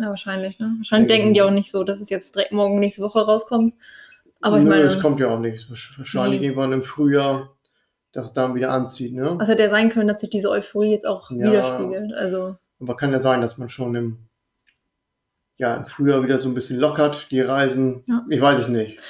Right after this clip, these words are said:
Speaker 1: Nee, wir sind ja auch, äh, verhalten. Ich hatte dich ja mal gefragt, so jetzt, wo du was angekündigt, „Hast du Bock, nicht, dass wir schon mal Urlaub buchen?“ Hast du ja auch gesagt, „Wart mal lieber ab, nicht für nächsten Sommer.“
Speaker 2: Genau, also jetzt schon was Langfristiges buchen würde ich,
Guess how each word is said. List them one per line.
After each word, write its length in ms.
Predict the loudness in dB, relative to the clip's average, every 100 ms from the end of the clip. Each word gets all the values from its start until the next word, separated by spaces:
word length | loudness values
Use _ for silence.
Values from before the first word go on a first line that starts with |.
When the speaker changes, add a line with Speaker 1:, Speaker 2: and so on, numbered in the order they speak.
| -4
Speaker 1:
Nee, 140 | 4 6
wir 80 | 6
sind 160 | 6
ja 140 | 4 2
auch, 280 | -2 -6 -10
äh, 140 | -10
verhalten. 320 | -4 -2 -2
Ich 60 | -2
hatte 160 | -2 -2
dich 140 | -2
ja 80 | -2
mal 180 | 0 -2
gefragt, 520 | -4 -4 -4 -4 -8 _ -20 _
so 140 | -6 -4
jetzt, 200 | -4 -4
wo 20 |
du 40 | -6
was 140 | -4
angekündigt, 640 | 0 2 2 4 4 4 0
„Hast 180 | -6
du 40 | -2
Bock, 300 | -2 -2 -4
nicht, 160 | -6
dass 160 | -6 -8
wir 100 | -8
schon 140 | -4
mal 220 | -4 -2 0
Urlaub 260 | 2 2
buchen?“ 260 | -2 -2 0
Hast 140 | 0
du 40 | 0
ja 80 | 0
auch 140 | 0
gesagt, 500 | 0 0 0 -2 -8 _ _ _ _ _
„Wart 200 | -2 0
mal 160 | 0 0
lieber 240 | -2 -2
ab, 220 | -2 -4 -6 -8
nicht 200 | -4 -2
für 80 | 2
nächsten 280 | 2 2 0
Sommer.“ 440 | 0 -2 -6 -8 -14 _ _ -12 2
Speaker 2:
Genau, 280 | 4 6 4
also 200 | 2 0
jetzt 220 | -2 -4
schon 200 | -6 -4
was 140 | -4
Langfristiges 600 | -4 -4 -4 -8 -8 -10 -6
buchen 360 | -6 -6 -6
würde 180 | -4 -4
ich, 240 | -6 -10